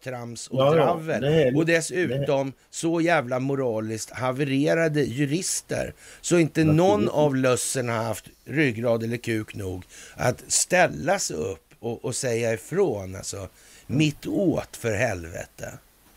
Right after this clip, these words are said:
Speaker 1: Rättning, mitt åt. Gör om, gör rätt, alltså. D-, och, och dessutom
Speaker 2: Men det
Speaker 1: i, i, i skyl då bakom ett,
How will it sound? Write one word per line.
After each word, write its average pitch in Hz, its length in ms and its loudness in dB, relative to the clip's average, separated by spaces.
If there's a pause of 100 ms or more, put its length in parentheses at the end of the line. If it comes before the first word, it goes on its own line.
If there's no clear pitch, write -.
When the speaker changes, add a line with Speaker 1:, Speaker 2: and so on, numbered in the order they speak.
(240)
Speaker 1:
Rättning, 170 880 -2
mitt 143 520 -4
åt. 120 640 -6 (340)
Gör 147 320 4
om, 127 400 0
gör 107 360 -2
rätt, 95 680 -10
alltså. - 360 -10 (800)
D-, - 220 -6
och, 151 240 2
och 156 100 4
dessutom 147 400 2
Speaker 2:
Men 139 260 2 (280)
det 165 80 -12
Speaker 1:
i, 165 200 -4
i, 147 140 -2
i 151 40 2
skyl 208 520 0
då 117 100 -4
bakom 117 360 -2
ett, - 220 -10